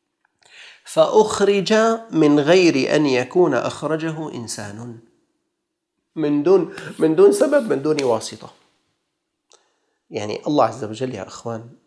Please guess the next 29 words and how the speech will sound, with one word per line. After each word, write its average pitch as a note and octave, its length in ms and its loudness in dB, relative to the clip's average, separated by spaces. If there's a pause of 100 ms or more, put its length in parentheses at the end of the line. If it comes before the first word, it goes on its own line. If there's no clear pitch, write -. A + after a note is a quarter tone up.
(220)
جل C#3 360 -6
جلال A2 360 -6
الله، A2 280 -8 (160)
ما B2 200 -2
بيقدر E3+ 440 -2 (380)
يخرج C#3+ 800 -4 (200)
هذا C#3+ 440 2
الموجود B2 920 -2
في - 160 -8
الجب A#2+ 520 0 (840)
من C3 380 -2
داخل D#3+ 360 2
الجب C3 300 -6
إلى A#2+ 220 -4
خارجه C3+ 460 -6
من B2 240 -6
دون D#3+ 340 0 (280)
سبب C3 460 -2
وواسطة، C3+ 680 -4 (280)
ليش D3+ 180 -4
الله D#3+ 220 4
عز E3 220 4
وجل D#3 280 2
مو E3+ 200 2
أخرجنا F#3 500 2
من C3 200 -2
بطون C#3+ 360 -2
أمهاتنا؟ C#3+ 580 -4
كيف، B3 320 -8